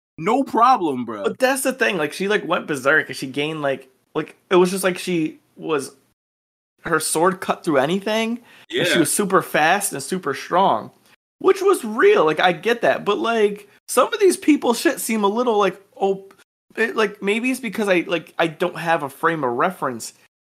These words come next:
Speaker 2: enough yet to understand the strength. 'Cause, like, for example, Finn's power, he deve-, he produces a gun
Speaker 1: Yeah.
Speaker 2: that can shoot unlimited bullets
Speaker 1: Yeah.
Speaker 2: in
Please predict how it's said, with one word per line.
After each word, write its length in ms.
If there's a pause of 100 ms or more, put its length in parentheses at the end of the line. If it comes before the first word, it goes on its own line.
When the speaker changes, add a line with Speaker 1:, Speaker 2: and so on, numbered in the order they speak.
Speaker 2:
enough 500
yet 320
to 160
understand 640
the 60
strength. 400
'Cause, 180 (540)
like, 260 (400)
for 240
example, 580 (160)
Finn's 320
power, 520
he 300 (340)
deve-, 320
he 200 (400)
produces 500
a 60
gun 480 (240)
Speaker 1:
Yeah. 300 (400)
Speaker 2:
that 180
can 120
shoot 440 (760)
unlimited 560
bullets 560 (180)
Speaker 1:
Yeah. 320 (280)
Speaker 2:
in 180